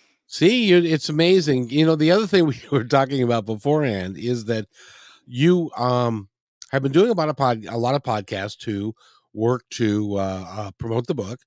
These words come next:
which, as you should, and there's some people that you've met that are very interesting, and you, you made the comment, one of which is, like,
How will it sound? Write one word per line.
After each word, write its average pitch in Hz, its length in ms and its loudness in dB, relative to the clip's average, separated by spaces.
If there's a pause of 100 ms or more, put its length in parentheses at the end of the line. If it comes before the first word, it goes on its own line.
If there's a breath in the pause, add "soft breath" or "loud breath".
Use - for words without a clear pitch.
(220)
which, 117 240 -6
as 113 340 -2
you 156 100 0
should, 107 400 -6 (400 loud breath)
and 123 280 -2
there's 127 220 0
some 123 160 -4
people 147 280 0
that 139 100 2
you've 147 240 -2
met 131 260 -4
that 123 160 -2
are 131 100 -2
very 107 440 -2
interesting, 135 580 -6 (380 loud breath)
and 123 180 0
you, 131 120 2
you 131 200 -2
made 160 180 2
the 139 60 -8
comment, 143 420 0
one 156 180 0
of 185 120 -2
which 135 300 -2 (260 soft breath)
is, 135 200 -2
like, 135 200 0